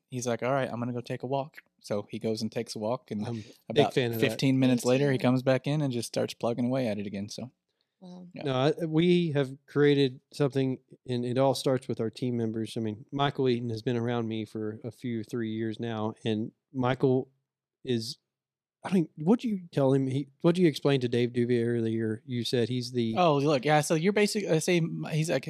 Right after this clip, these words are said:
Speaker 1: "So what does Michael do?" And I don't, Michael, you weren't there, you didn't see all this, but, um,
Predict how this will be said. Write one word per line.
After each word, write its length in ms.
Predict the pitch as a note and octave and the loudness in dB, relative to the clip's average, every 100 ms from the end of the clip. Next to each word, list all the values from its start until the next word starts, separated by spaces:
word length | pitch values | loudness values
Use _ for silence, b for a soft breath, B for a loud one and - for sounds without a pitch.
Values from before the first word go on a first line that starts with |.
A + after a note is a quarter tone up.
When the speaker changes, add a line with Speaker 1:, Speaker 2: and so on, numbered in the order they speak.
| E3 | -4
Speaker 1:
"So 100 | F3+ | 0
what 140 | A3 | 0
does 100 | G3+ | 0
Michael 240 | E3 D#3+ B2 | 0 0 -2
do?" 220 | A2 G2+ B B B B | -2 -2 B B B B
And 140 | C#3 | 2
I 80 | D3 | 4
don't, 120 | D#3+ | 4
Michael, 220 | D3 D3 D3+ | 2 4 4
you 100 | D#3+ | 4
weren't 160 | C3+ | 4
there, 160 | C3+ B2+ | 4 4
you 60 | |
didn't 220 | C3+ B2+ A#2+ | 4 2 4
see 100 | B2+ | 4
all 100 | A2+ | 4
this, 160 | A2 | 2
but, 200 | - B2 | 2 4
um, 260 | A#2+ A#2 | 4 2